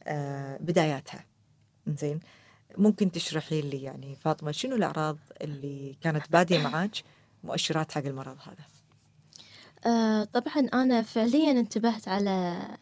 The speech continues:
Speaker 2: آه، حالتي مرحلة المتوسط.
Speaker 1: أوكي.
Speaker 2: آه، يب-، كون هذه المرحلة محدودة، يعني، آه، اللي بدأ بهالمرحلة إنه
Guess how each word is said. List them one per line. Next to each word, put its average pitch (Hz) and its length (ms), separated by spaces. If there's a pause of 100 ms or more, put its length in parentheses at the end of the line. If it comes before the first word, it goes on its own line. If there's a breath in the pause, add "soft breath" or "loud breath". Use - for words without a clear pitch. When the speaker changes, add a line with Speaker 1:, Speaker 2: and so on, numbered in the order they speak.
(100)
Speaker 2:
آه، 196 440 (840 soft breath)
حالتي 247 720 (240)
مرحلة 240 400
المتوسط. 202 720 (160)
Speaker 1:
أوكي. 151 300 (720 soft breath)
Speaker 2:
آه، 202 640 (100)
يب-، 208 160 (200)
كون 294 220
هذه 269 220
المرحلة 233 480
محدودة، 208 640 (140)
يعني، 196 460 (1600 soft breath)
آه، 196 1000 (520)
اللي 233 180
بدأ 277 220
بهالمرحلة 247 580
إنه 254 600